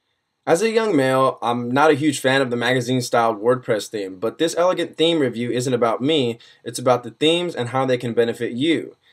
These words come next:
If you're looking for a magazine-type theme, Lucid is definitely an option, but I'm not entirely convinced that it's your best one.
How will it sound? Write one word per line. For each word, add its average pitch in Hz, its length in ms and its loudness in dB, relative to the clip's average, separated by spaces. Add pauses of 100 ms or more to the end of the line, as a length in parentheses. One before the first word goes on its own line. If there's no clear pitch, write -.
(200)
If 123 140 -10
you're 147 120 0
looking 185 240 0
for 180 140 -4
a 165 40 4
magazine-type 139 720 2
theme, 123 500 -2
Lucid 156 540 -4
is 120 160 -8
definitely 139 400 0
an 127 80 -4
option, 107 500 -2
but 107 140 -4
I'm 110 160 -4
not 135 220 0
entirely 123 340 0
convinced 120 480 -4
that 110 120 0
it's 107 180 -8
your 107 100 -6
best 104 340 -4
one. 113 420 -4